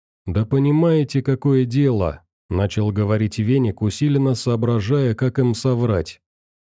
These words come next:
Ясно было, что надо врать этим мужикам, чтобы выкрутиться. Но что говорить, неясно.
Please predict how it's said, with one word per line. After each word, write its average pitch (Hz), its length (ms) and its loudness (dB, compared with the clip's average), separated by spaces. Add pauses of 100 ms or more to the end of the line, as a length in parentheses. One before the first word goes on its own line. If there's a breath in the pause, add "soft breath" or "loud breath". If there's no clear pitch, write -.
(220)
Ясно 139 520 0
было, 143 260 0
что 135 220 -2
надо 131 280 0
врать 139 380 0
этим 113 240 0
мужикам, 113 720 0
чтобы 123 380 -2
выкрутиться. 101 920 -2 (380)
Но 98 200 0
что 135 240 0
говорить, 127 720 0
неясно. 113 880 0